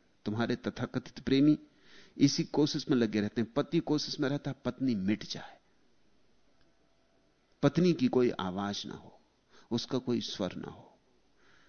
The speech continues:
वो मेरी अनुगामिनी हो, मेरी छाया हो, मैं जहां जाऊं वहां छाया की तरह मेरे पीछे जाए।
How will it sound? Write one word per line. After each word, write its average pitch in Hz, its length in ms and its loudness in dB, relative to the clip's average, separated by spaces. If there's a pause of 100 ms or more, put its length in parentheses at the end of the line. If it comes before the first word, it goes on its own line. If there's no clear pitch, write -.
(140)
वो 135 100 4
मेरी 135 420 6
अनुगामिनी 104 680 4
हो, - 220 -10 (320)
मेरी 123 240 6
छाया 92 480 -10
हो, - 300 -18 (2500)
मैं 139 140 10
जहां 135 300 8
जाऊं 127 400 4
वहां 107 200 0
छाया 104 400 -2
की 95 140 -8
तरह 98 280 -6
मेरे 95 240 -2
पीछे - 360 -8
जाए। - 320 -14